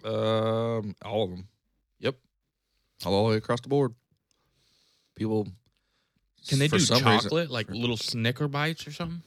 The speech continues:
Speaker 1: They've done the brownie M and M's that kinda puff up. I know that we have that available and stuff like that, but I don't know.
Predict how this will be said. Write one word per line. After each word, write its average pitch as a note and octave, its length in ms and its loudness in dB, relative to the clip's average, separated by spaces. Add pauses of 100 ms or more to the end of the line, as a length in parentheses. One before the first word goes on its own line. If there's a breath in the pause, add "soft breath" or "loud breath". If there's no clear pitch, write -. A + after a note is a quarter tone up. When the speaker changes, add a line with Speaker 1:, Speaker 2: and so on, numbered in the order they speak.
(160)
Speaker 1:
They've B2+ 200 2
done C#3 360 0 (1040)
the A2 100 2
brownie A2 540 0
M A2+ 160 -2
and G2 100 0
M's G2+ 580 -4 (560)
that - 120 -16
kinda G2 160 0
puff F#2+ 300 0
up. F#2 280 -2
I G2 60 -6
know G2 140 -2
that G2 100 -4
we F#2+ 100 -4
have F#2+ 140 -8
that G2 320 -4
available F2+ 460 -6
and G2 80 -8
stuff G#2+ 140 -8
like F#2 120 -8
that, F#2+ 180 -4
but F#2 140 -6
I B2+ 60 -2
don't B2+ 100 -2
know. C3 240 -4